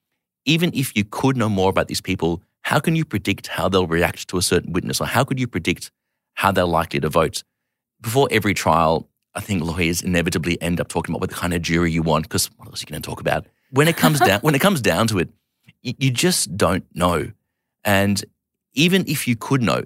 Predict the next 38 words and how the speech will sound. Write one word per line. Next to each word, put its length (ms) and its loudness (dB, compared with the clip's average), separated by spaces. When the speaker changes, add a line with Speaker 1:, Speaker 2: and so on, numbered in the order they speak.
Speaker 1:
even 240 2
if 160 -2
you 80 2
could 260 -2
say, 580 0
you 100 -10
know, 80 -2
you 160 -2
really 280 2
don't 280 2
want, 480 -2
you 80 0
don't 180 2
want 140 -2
this 140 -2
demographic, 600 0
if 120 -2
you 200 4
then 220 2
during 300 2
your 100 2
jury 280 0
challenges 540 0
knock 280 2
out 220 0
three 380 0
identical 560 -2
people, 420 -4
everyone's 320 2
gonna 240 -2
go, 240 0
"Geez, 160 -8
that's 180 -8
a 20 -12
bit 160 -12
dodgy, 340 -8
isn't 200 -2
it?" 120 -8